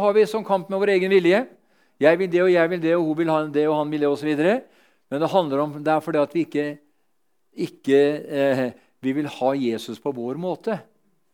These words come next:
Men du skjønner at Jesus, han, vi,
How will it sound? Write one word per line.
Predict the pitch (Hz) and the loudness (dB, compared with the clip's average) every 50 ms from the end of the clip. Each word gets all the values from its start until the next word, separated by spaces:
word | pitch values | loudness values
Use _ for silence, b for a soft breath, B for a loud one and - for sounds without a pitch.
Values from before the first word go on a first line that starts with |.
| _ _ _ _ _ _ _ _ _ _ _ _ _ _ _ _ _ _ | _ _ _ _ _ _ _ _ _ _ _ _ _ _ _ _ _ _
Men | 123 131 | -10 -10
du | 135 | -8
skjønner | 117 131 127 127 135 131 | -6 -6 -4 -4 -4 -4
at | 127 - | -4 -4
Jesus, | 143 135 127 123 120 113 - 156 147 - - | -4 -2 0 -2 -2 -4 -6 -10 -12 -6 -4
han, | 135 135 139 147 139 123 117 | -4 -4 -4 -4 -8 -8 -6
vi, | 123 123 127 | -4 -4 -6